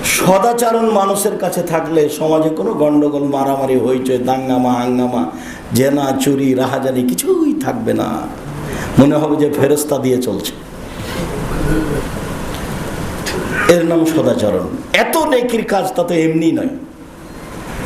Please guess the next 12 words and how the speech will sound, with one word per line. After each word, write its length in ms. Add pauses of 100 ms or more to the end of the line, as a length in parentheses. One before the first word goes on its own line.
অবশ্যই 420
এটা 180
ভিন্ন 420
কিছু, 400 (500)
যার 360
কারণে 320
এত 260
নেকি। 480 (1000)
সম্মানিত 580
দিনী 380
ভাই 340
বোন, 460